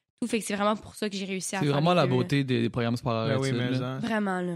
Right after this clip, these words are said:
Speaker 3: Puis on aurait, on aurait vraiment un problème de société si on empêchait des opportunités comme ça pour des raisons scolaires, là.
Speaker 1: Ouais.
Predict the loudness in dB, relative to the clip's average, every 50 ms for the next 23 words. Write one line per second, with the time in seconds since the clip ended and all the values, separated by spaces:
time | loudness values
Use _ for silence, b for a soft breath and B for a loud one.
0 | -6 -2 0 2 2 4 4 4 4 4 4 4 2 2 0 2 2 2 2 2
1 | 2 2 2 2 2 4 2 2 2 2 -2 -2 -4 -6 -6 -4 -4 -4 -4 -2
2 | -2 -2 -2 -2 -4 -6 -6 -4 -2 -2 0 0 -2 -4 -6 _ _ _ _ -6
3 | -2 0 2 2 2 2 2 2 2 2 2 0 0 0 2 2 2 2 2 0
4 | 0 0 -2 0 0 -2 -4 -2 -4 -4 -2 -2 -4 -2 -2 -4 -4 -4 -4 -2
5 | -2 -2 -2 -2 -2 0 2 2 4 2 2 2 -2 0 0 0 2 2 0 -2
6 | -2 0 2 2 2 2 0